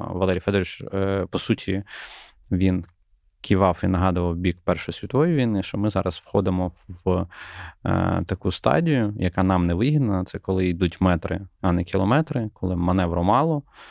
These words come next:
і коли все перетворюється в позиційну війну, в якій багато засобів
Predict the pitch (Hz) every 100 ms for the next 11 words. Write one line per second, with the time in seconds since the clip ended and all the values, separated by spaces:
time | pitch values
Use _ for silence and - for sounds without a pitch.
0 | - _ - - - 95 104 104 - 98
1 | 90 - 92 87 - - 87 87 95 90
2 | 90 87 92 90 92 90 90 92 117 160
3 | 160 - - - - _ - 90 92 -
4 | 98 92 90 87 - 98 90 90 82 90
5 | 85 87 87 80 92 - - 85 92